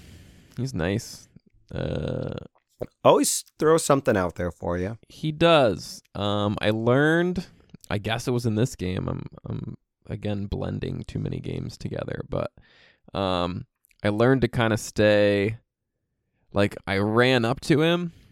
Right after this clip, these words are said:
Speaker 1: just so that he would, like, open his top and throw whatever he's gonna throw at you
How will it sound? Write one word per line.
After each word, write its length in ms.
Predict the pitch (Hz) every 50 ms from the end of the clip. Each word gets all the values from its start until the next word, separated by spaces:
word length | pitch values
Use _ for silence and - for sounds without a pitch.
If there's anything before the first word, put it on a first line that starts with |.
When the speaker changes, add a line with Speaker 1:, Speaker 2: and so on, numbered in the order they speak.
| _ _ _ _ _ _ _ _ _ _ _ _ _ -
Speaker 1:
just 240 | - 127 127 127 -
so 120 | - 120
that 140 | 120 110 82
he 160 | 113 120 113
would, 180 | 113 113 110 104
like, 220 | 107 104 104 - -
open 240 | 113 110 104 117 107
his 140 | 107 -
top 300 | - - 113 107 117 -
and 140 | 107 104 104
throw 440 | - - - 104 104 104 107 107 110
whatever 340 | 107 104 101 98 98 104 104
he's 100 | 104 104
gonna 160 | - 104 101
throw 300 | - - 101 101 110 113
at 80 | 92 90
you 260 | 127 131 135 127